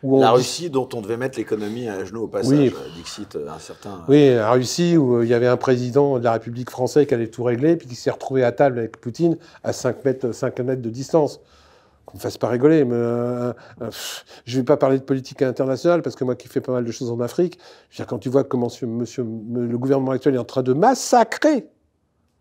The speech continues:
Speaker 1: massacrer l'influence française dans les pays africains,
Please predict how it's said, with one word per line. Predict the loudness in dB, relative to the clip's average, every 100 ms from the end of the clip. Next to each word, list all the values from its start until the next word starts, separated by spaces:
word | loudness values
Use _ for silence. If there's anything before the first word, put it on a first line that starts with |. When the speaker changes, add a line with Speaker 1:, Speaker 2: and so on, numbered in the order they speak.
| _ _ _ -4
Speaker 1:
massacrer | 0 0 0 -2 2 2
l'influence | 4 2 2 2 0
française | -4 -10 -4 -4 -2
dans | -4
les | -4
pays | -4 -6
africains, | -4 -6 -6